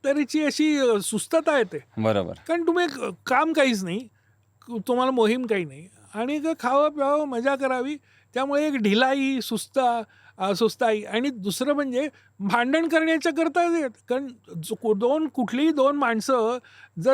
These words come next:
Speaker 1: जास्त वेळ संघर्षणात आली ना, तर त्यांच्यातले मतभेद निर्माण होतात, त्यांनी
Speaker 2: अगदीच.
Speaker 1: मारामाऱ्या करतात. म्हणजे ती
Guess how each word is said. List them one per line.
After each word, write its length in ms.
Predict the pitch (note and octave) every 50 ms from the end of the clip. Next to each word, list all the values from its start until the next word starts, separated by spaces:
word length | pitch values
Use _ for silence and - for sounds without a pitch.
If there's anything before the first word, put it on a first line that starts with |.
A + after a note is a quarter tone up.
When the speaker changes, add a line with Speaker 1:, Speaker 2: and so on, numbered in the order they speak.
| B3+ A3
Speaker 1:
जास्त 360 | A3 F#3+ A3+ A3+ - - D4+
वेळ 520 | C#4 C#4 C#4 C4+ C4+ C4+ C4+ C4 B3+ A#3+
संघर्षणात 640 | G#3+ - A#3 G#3+ G#3 A3+ G#3+ - - B3 B3+ B3+ A#3+ A#3+
आली 200 | G#3+ A3 A#3 A3+
ना, 180 | G3+ F#3+ G3 G3+
तर 60 | C4 B3+
त्यांच्यातले 540 | G#3+ A#3 G#3 G#3 G#3 B3 A#3+ A#3 B3 B3+
मतभेद 500 | B3+ A#3 G#3 F#3 - A3 G3+ A3 A3+ G3+
निर्माण 340 | G#3+ G3 F3+ F3+ G3 G3 G3
होतात, 200 | F#3+ F3 G3 G3+
त्यांनी 220 | G3 B3 A#3+ A#3+ G#3
Speaker 2:
अगदीच. 120 | G3 B3+
Speaker 1:
मारामाऱ्या 340 | A#3 G#3+ G#3 G3 F#3 E3 D3+
करतात. 260 | D#3 D3 C#3+ - C3+ _ - - - - _ -
म्हणजे 200 | B3+ D4 C4+
ती 40 | -